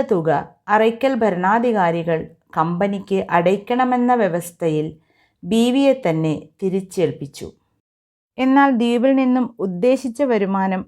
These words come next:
ലഭിക്കാത്ത കാരണത്താൽ കമ്പനിക്ക് അടയ്ക്കേണ്ട തുക കൂടി വന്നത് കാരണം ആയിരത്തി എണ്ണൂറ്റി ഇരുപത്തിനാലിൽ അന്നത്തെ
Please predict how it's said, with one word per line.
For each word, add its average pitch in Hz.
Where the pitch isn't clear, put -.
ലഭിക്കാത്ത 196
കാരണത്താൽ 170
കമ്പനിക്ക് 262
അടയ്ക്കേണ്ട 233
തുക 208
കൂടി 226
വന്നത് 202
കാരണം 160
ആയിരത്തി 262
എണ്ണൂറ്റി 269
ഇരുപത്തിനാലിൽ 196
അന്നത്തെ 254